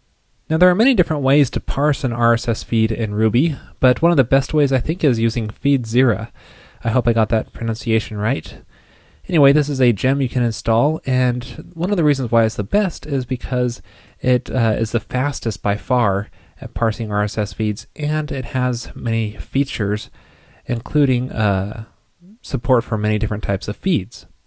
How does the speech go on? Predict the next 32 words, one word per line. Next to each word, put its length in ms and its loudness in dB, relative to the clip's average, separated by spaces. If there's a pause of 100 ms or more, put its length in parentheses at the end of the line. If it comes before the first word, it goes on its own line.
(580)
So 480 2
to 100 -4
install 360 0
it, 100 -2
just 320 -4 (240)
follow 260 -4
the 100 0
instructions 600 -6
here. 380 -2 (1300)
Uh, 460 -4
add 380 -4 (240)
GitHub 300 -2
to 120 -4
the 100 2
gem 260 0
source 280 0
if 160 -8
you 140 0
haven't 260 -2
already, 320 0
and 100 -4
then 100 -2
just 240 -2
run 160 -2
this 120 -6
command. 460 -8 (1200)
So 140 -6
let's 140 2
just 160 0
do 100 2
that 200 2
here, 280 0